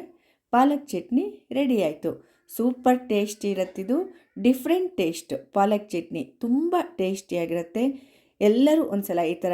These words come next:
ಟ್ರೈ ಮಾಡಿ, ಖಂಡಿತವಾಗಿ ಟ್ರೈ ಮಾಡಿ. ಇದು ರೊಟ್ಟಿ, ಚಪಾತಿ, ಆ, ರೋಟಿ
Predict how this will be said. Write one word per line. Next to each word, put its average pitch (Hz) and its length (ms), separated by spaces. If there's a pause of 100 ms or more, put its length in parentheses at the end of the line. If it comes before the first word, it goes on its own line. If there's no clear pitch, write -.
ಟ್ರೈ 185 340
ಮಾಡಿ, 214 300 (120)
ಖಂಡಿತವಾಗಿ 202 640
ಟ್ರೈ 170 300
ಮಾಡಿ. 175 360 (1900)
ಇದು 269 220 (140)
ರೊಟ್ಟಿ, 262 400
ಚಪಾತಿ, 254 680 (440)
ಆ, 214 120 (360)
ರೋಟಿ 247 480